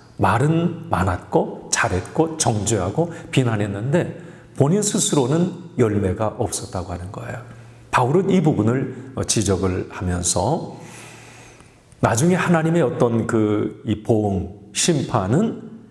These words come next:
반드시 그 열매를 통해서 나타난다고, 어, 이제, 에, 말씀을 하고 있어요. 그래서 마지막으로 바울은 그렇게 권면하죠. 모든 사람에게 그래서 복음이 필요합니다.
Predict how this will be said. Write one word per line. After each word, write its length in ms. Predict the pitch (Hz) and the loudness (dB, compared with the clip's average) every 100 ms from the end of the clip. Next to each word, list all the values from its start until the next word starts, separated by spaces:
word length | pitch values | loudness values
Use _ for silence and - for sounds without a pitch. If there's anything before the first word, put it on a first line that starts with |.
| - - | -18 -2
반드시 460 | 147 156 131 - | 2 4 2 2
그 260 | 202 180 107 | 0 2 2
열매를 680 | 104 110 147 151 156 156 | 4 4 4 4 4 0
통해서 360 | 156 113 104 131 | -2 -2 -2 -2
나타난다고, 960 | 107 90 107 90 87 85 92 175 - - - - | -4 -4 -4 -6 -6 -6 0 0 0 -10 -16 -10
어, 160 | - 87 | -4 -2
이제, 680 | 98 90 90 85 92 - - | 0 0 0 0 -4 -12 -10
에, 280 | - 104 - - | -8 -6 -8 -2
말씀을 460 | 101 98 - 90 90 | 0 2 0 0 0
하고 260 | - 104 101 | -2 -4 -2
있어요. 300 | - - - - - - - - - - - | -2 -2 -6 -10 -16 -20 -20 -20 -20 -20 -4
그래서 300 | - 139 139 | 2 2 4
마지막으로 600 | 160 117 123 113 98 113 | 0 2 2 2 2 0
바울은 420 | - 101 92 98 92 | 0 -2 0 -2 0
그렇게 280 | 131 127 | -2 -2
권면하죠. 640 | - 101 98 90 85 175 - - - - | 0 0 2 0 0 -2 -2 -8 -18 -2
모든 440 | 104 110 113 175 190 | 2 4 4 2 2
사람에게 760 | - 120 95 90 95 185 - - - - | 0 -2 -2 -2 -2 -2 -4 -16 -20 -6
그래서 300 | 98 82 - - - | -4 -2 -2 -4 0
복음이 520 | 101 98 107 120 117 | 2 2 2 0 -2
필요합니다. 960 | - 101 - 95 98 - - - - | -4 -4 -4 -8 -8 -10 -12 -12 -16